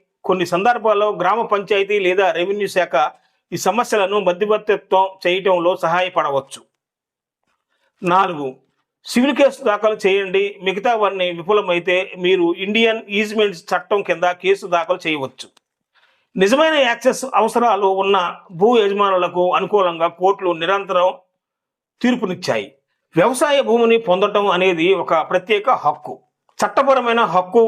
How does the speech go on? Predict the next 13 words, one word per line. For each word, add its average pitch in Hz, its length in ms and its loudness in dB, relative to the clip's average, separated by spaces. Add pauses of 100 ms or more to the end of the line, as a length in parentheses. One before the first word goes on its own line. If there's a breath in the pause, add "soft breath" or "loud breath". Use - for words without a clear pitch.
అవసరాలను 190 600 2
సులభతరం 196 560 2
చేయటం, 185 380 2 (200)
ప్రిస్క్రిప్షన్ 262 680 0 (180)
మరియు 196 320 0 (200)
ఆచార 214 360 0 (160)
హక్కులను 190 540 0
ద్వారా 180 300 2 (1080)
భారతీయ 233 360 2
చట్టం 214 440 0
రైతులను 196 400 0
స్పష్టంగా 185 500 -2
రక్షిస్తుంది. 151 640 -6